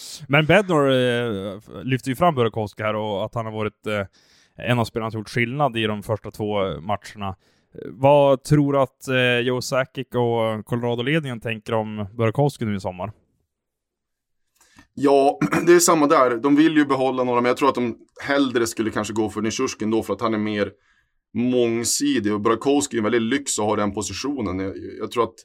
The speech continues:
Speaker 2: eh, lag som verkligen behöver en, eh,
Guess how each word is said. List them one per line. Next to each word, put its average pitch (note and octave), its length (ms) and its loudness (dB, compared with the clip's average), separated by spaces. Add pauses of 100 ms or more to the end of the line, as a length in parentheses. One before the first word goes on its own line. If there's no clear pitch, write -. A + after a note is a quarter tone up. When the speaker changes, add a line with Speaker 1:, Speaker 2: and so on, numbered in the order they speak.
(840)
Speaker 2:
eh, C#2 380 -4 (840)
lag B2+ 400 6
som A#2+ 140 0
verkligen A#2 340 2
behöver A#2+ 540 2 (140)
en, G#2+ 340 -6 (1700)
eh, F#2 340 -14